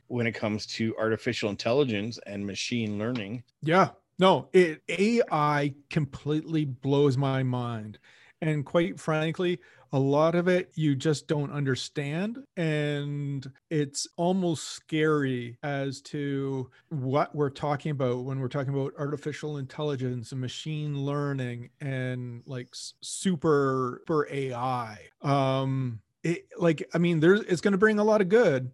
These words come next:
Speaker 2: but I think it definitely needs to be, uh, needs to really be looked at and given proper, I don't, maybe just kind of proper growth to make sure those that are developing it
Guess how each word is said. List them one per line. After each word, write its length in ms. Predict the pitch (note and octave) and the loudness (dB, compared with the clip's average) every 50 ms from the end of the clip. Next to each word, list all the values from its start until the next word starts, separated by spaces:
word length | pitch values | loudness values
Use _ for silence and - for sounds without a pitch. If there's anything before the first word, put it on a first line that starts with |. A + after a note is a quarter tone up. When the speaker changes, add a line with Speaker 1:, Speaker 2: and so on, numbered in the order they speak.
| - A3 - | -14 -2 2
Speaker 2:
but 280 | D3+ D3+ D3 D3 D3 - - | 4 6 6 4 2 -2 -2
I 160 | C#3+ C3+ C3 | 0 0 0
think 220 | B2+ - E3 D3 | 0 0 0 2
it 260 | D3 C3+ B2+ - _ - | 2 2 0 -2 _ 0
definitely 480 | D3+ C#3 D3 D#3+ D#3 - F#3 E3+ D#3+ | 2 4 4 2 0 0 -4 -4 -2
needs 540 | D3+ D3 D3 D3 C#3+ D3 D3+ D3 D3 C3 - | -2 -2 -4 -4 -4 -4 -4 -6 -6 -8 -10
to 140 | - - D3 | -8 -8 -6
be, 720 | C#3+ D3 D3 D3 D3 D3 C#3+ C#3+ C#3 C#3 C#3 C#3 C#3+ D3 - - | -4 -4 -4 -2 -2 -2 -2 -2 -2 -2 -4 -4 -8 -10 -12 -12
uh, 500 | D#3 D3 C#3+ C#3+ C#3+ C#3 C#3 C#3 C3+ C3+ C#3+ | -10 -10 -8 -8 -8 -8 -8 -8 -10 -12 -12
needs 420 | D3 D3+ D3+ D#3 F3+ G3 F3+ E3+ - _ _ _ _ - | -10 -8 -6 -6 -6 -6 -10 -12 -18 _ _ _ _ -10
to 260 | D#3+ E3 D#3+ D3+ C#3+ | -6 -6 -6 -6 -8
really 640 | C#3+ C#3+ D3 E3+ A3 B3+ A#3+ G#3 F3 D#3 D3 C3 - - - | -10 -10 -8 -6 -6 -4 -4 -4 -4 -6 -6 -8 -10 -14 -4
be 180 | - D3+ C#3+ C#3 | 0 0 2 2
looked 400 | C#3 C3+ D#3 F#3 E3+ - - - | 2 2 2 2 0 0 2 2
at 340 | F3+ F3+ F3+ F3+ F3+ F3+ - _ _ _ _ _ | 4 6 6 4 2 2 -4 _ _ _ _ _
and 760 | E3 D3+ C#3+ D3 D3 C#3+ C#3+ C#3+ C#3 C3+ C#3+ - D#3+ E3 C#3 B2 | -8 -8 -8 -6 -8 -8 -8 -8 -8 -10 -10 -10 -10 -10 -6 0
given 540 | D3 D3+ D#3 D#3+ D3+ C#3+ C#3 C3 B2 A#2 - _ _ | 0 0 2 2 0 -2 -2 -4 -6 -10 -12 _ _
proper, 960 | - - - - - D#3 D#3 D#3+ D#3+ - F3 E3 D#3+ D#3+ D#3 D#3 D3 B2+ - - - | -20 -20 -20 -6 -2 0 2 2 2 2 2 2 4 4 4 4 2 0 -2 -6 -2
I 60 | G3+ | 0
don't, 120 | G3+ G#3+ G#3+ | 2 4 4
maybe 240 | A3 A#3+ A#3+ A3 | 4 6 4 4
just 300 | - - F#3 - - _ | 4 2 0 -2 -2 _
kind 160 | - G3+ F3+ D3 | 2 2 2 2
of 100 | B2+ - | 0 -2
proper 360 | - - F3 E3+ - F3 D3 | 0 2 2 2 2 0 -2
growth 560 | C3 - - A#2+ A#2+ C3 C3+ D3+ F#3 F#3 - | -2 -2 -4 -4 0 4 6 6 6 6 4
to 80 | - D#3 | 0 0
make 220 | D#3 D#3+ F3 E3+ | 0 0 0 -2
sure 240 | - - - E3 D3+ | -2 2 4 4 4
those 360 | C3+ C3 D3 D3 E3 F3 D#3 | 6 6 6 6 6 4 4
that 140 | D#3+ E3+ E3 | 2 2 2
are 60 | D#3+ | 2
developing 680 | C#3+ C3+ C3 G#2+ A#2 A2+ B2 C3+ C#3 C3+ - D#3+ E3 E3+ | 0 0 -2 -2 -2 -2 0 0 0 0 -2 -2 -2 0
it 200 | F#3 G3+ G#3 - | -2 -2 -4 -6